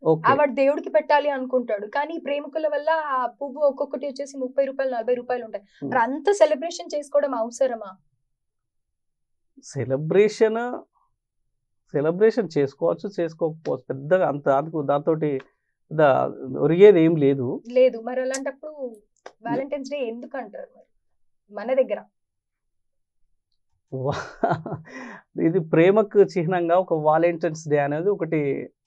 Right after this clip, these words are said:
Speaker 1: పెట్టారు. అది ఆ Valentine's అది ఏ-, ఇది ఏంటి, జైల్లో ఉండి అతను కవితలు అవి రాసి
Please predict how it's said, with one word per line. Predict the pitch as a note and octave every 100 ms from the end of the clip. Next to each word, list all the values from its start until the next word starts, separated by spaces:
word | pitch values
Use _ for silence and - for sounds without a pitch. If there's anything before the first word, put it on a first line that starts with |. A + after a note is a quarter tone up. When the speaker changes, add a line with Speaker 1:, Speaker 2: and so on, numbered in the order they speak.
| _ _
Speaker 1:
పెట్టారు. | B3 _ D#3 D#3+ C3 A#2 - _ _ _ _ _ _ _ _ _ _ _ _ _ _ _ _ _ _ _ _ _ _ -
అది | E3 G3+ G#3+ E3+ D4 - _ _ _ _ _ _ _ _ _ _ _ - D#3
ఆ |
Valentine's | D#3 D3 F3 A#3 B3 A3+ G#3+ D#3 C#3+ D#3 C4 - _ _ _ _ _ _ _ _ _ _ - _ _ _ _ _ -
అది | F#3 F#3 F#3+
ఏ-, | F3 F3 D#3+ E3
ఇది | F#3 E3
ఏంటి, | D3+ D#3 E3 F3 D#3+ F#3 G#3 C#3+ C#3 C#3+ -
జైల్లో | C#3+ D3 G3 A#3+ A#3+
ఉండి | F3 F#3 F#3 C3+ C#4+ _ _ _ _ _ _ -
అతను | F3+ F#3+ E3+ D#3 C#3 C3
కవితలు | D#3+ F#3 F#3 F3 E3
అవి | D#3+ D#3+ D#3+ D#3
రాసి | D3 D#3 G3 F3+ D#3+ D#3